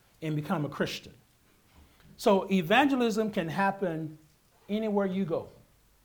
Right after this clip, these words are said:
because we are the messenger, and God is sending us on a regular basis to all kinds of places. And we need to be prepared when we go out.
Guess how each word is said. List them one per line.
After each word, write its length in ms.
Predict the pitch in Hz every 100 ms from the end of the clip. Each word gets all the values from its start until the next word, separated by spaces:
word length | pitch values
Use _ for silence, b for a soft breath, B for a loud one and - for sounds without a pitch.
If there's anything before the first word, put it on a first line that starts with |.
| _ _ _ b b
because 280 | 165 190 151
we 220 | 160 285
are 160 | 302 233
the 120 | 208
messenger, 840 | 202 208 214 - 175 151 135 - B B -
and 180 | 156
God 460 | 156 214 262 254 202
is 180 | 190 -
sending 380 | - 277 254 226
us 180 | 208
on 140 | 214 175
a 100 | 156
regular 440 | 160 196 214 220
basis 680 | 185 185 180 - 170 170 - b b
to 100 | -
all 320 | 160 190 202
kinds 380 | 202 214 202 165
of 100 | 151
places. 680 | - 135 - - - - - b b b
And 260 | 175 170 156
we 340 | 254 285 277
need 360 | 208 233 226 214
to 80 |
be 200 | 180 214
prepared 760 | 208 156 - 233 226 160 147 156 B -
when 260 | 190 220
we 140 | 208 196
go 280 | 196 196
out. 320 | 180 117 -